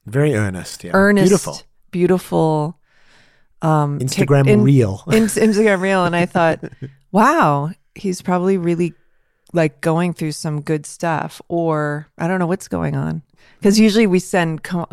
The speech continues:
Speaker 2: comedic things or eighties, you know,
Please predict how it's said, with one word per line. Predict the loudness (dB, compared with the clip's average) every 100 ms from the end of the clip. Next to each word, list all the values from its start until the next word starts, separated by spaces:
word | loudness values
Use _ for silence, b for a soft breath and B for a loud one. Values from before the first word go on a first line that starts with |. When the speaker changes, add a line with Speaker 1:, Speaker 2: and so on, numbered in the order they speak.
| -10
Speaker 2:
comedic | -4 -2 0 -2 -4
things | -4 -2 -4 -6
or | -8 -4 -2 0 0 -4 -8 _ _ _ _ _ _ _ 0
eighties, | 2 2 0 -2 -6 -10
you | -10
know, | -10 -12